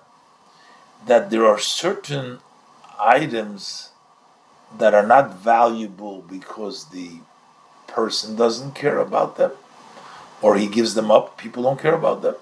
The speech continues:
or it's invaluable in essence. Let's see who can cite. Dalet. But Yuvan Zeh Behagdem will understand it by Duz Levayra Chiluk,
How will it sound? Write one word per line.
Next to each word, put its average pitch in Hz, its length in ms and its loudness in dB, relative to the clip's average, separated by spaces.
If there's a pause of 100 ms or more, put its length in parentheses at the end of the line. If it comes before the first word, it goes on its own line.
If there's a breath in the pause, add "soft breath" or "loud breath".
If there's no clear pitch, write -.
(720 soft breath)
or 127 260 2
it's 131 260 -4
invaluable 131 460 4
in 120 100 -8
essence. - 200 -12
Let's 123 140 -14
see - 100 -14
who - 80 -14
can - 180 -20
cite. - 300 -12
Dalet. 110 300 0 (1000 loud breath)
But - 120 -14
Yuvan 151 320 8
Zeh 131 320 6
Behagdem 110 800 -2
will 113 140 -16
understand 139 480 -4
it 117 80 -6
by 104 100 -6
Duz 113 260 -12
Levayra 113 500 0
Chiluk, 113 520 -10